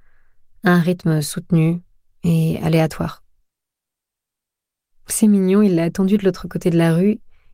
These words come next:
et il a envoyé Bloom lui déposer un bout de papier dans la main. Tu crois que c'est un mot doux ?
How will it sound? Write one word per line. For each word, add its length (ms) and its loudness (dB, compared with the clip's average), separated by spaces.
et 80 2
il 80 2
a 60 2
envoyé 340 2
Bloom 400 2
lui 100 0
déposer 380 0
un 100 2
bout 120 -2
de 60 -12
papier 300 -2
dans 100 2
la 120 0
main. 220 -2
Tu 100 -18
crois 160 -2
que 60 -8
c'est 180 -6
un 40 2
mot 180 2
doux ? 180 -6